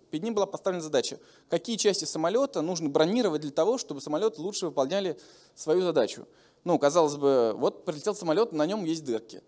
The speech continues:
Кажется, ну, наивным во-, наивное решение состоит в том, что давайте поставим побольше брони туда, где есть дырки. Но на самом деле ответ, конечно, в том, что ставить броню нужно туда, на тех самолетах, где дырок нету.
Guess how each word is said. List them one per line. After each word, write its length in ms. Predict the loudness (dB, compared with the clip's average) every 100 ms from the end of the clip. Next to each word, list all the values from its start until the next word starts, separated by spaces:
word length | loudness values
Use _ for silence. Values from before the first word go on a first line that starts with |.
| _ _ -2
Кажется, 500 | 0 0 -2 0 0
ну, 220 | 2 2
наивным 440 | 4 4 2 0 2
во-, 220 | 0 0
наивное 460 | -4 -2 0 4 4
решение 300 | 4 0 2
состоит 220 | 0 0
в 40 |
том, 140 | 2 0
что 120 | 8
давайте 440 | 10 10 8 2
поставим 400 | 0 0 4 4
побольше 340 | 6 4 4 4
брони 280 | 6 6 2
туда, 240 | 4 4
где 140 | 4
есть 200 | -4 0
дырки. 400 | 0 0 -2 -14 -16 -20 -20 _
Но 220 | 0 2 4
на 80 |
самом 220 | 4 4 4
деле 140 | 4
ответ, 240 | 2 0
конечно, 340 | -4 -4 -4 -4
в 60 |
том, 180 | 4 6
что 360 | 6 4 2 2 -18 -20
ставить 340 | 0 6 6 8
броню 360 | 10 10 8
нужно 280 | 2 2 -2
туда, 280 | 0 2 4
на 80 | 2
тех 200 | 0 -2
самолетах, 600 | 0 2 2 2 -6 -12
где 220 | -8 -4
дырок 320 | 0 0 0
нету. 380 | -2 -4 -4 -14